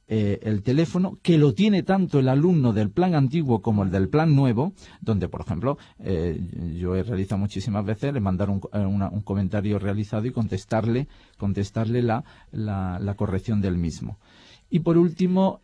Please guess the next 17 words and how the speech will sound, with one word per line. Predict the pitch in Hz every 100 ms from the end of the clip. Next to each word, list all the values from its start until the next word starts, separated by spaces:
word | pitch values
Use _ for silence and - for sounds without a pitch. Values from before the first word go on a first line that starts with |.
| -
eh, | 156 120 110 104 101 - - _ _ -
el | 120 107
plan | 123 123 131
nuevo, | 139 139 143
como | 117 104
ustedes | - 117 113
saben, | 113 123 131
está | - 101 - 120
virtualizado, | 123 95 95 104 98 101 170 156 98
es | 90
decir, | 95 104 90
a | 85
través | 92 101 123 127 - _
de | - 101
los | 87
distintos | 101 - 127 120 -
centros | 117 104